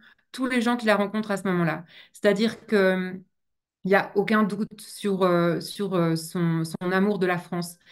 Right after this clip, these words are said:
Il n'y a aucun doute sur son engagement. Et donc, euh, quand elle, euh, rencontre, euh, Apthey, là, qui appartient donc, euh,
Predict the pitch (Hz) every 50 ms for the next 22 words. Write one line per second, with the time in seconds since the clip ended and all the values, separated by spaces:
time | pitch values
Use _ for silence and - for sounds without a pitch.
0 | - - - - - - 190 196 190 - - 233 233 240 247 240 233 220 208 214
1 | - 226 262 262 - - 196 170 202 196 196 202 190 185 185 175 175 175 185 190
2 | - - - - - - _ - 190 196 170 185 208 214 208 214 - 202 196 -
3 | 214 202 226 220 226 220 208 196 190 185 180 175 175 175 175 175 170 180 190 190
4 | 190 - - 208 208 208 208 - - 196 180 170 165 165 - - 180 180 180 -
5 | - 247 240 240 262 262 214 175 165 165 - - 170 160 156 165 170 165 - -
6 | 185 180 170 160 151 151 151 - 165 156 151 151